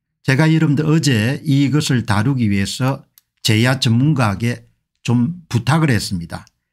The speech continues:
이 김진태 씨 사례가 굉장히 이렇게 흥미로우니까 이제 일요일 날은 주말이고 하니까, 예, 이 내용을 한번 김진태의 케이스 스터디를 한번 다루려고 하는데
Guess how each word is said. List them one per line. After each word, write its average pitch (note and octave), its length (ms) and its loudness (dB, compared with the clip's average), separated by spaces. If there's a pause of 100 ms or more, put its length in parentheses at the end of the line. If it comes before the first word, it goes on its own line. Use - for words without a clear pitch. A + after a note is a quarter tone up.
(140)
이 B2+ 200 0
김진태 D#3+ 720 2
씨 B2 260 -2
사례가 A2+ 560 -2
굉장히 E3 480 2
이렇게 G#2+ 220 -4
흥미로우니까 G#2 1040 -2 (720)
이제 G2+ 200 -4
일요일 C3+ 420 2
날은 G2 280 0
주말이고 C3+ 520 0
하니까, F2+ 580 -6 (320)
예, E2 260 -10 (400)
이 B2 200 2
내용을 A2+ 500 2
한번 A2+ 460 0 (300)
김진태의 D3 800 0
케이스 F#3 440 0
스터디를 D#3+ 520 0
한번 G2 380 -4
다루려고 G2+ 480 -2
하는데 F2+ 540 -8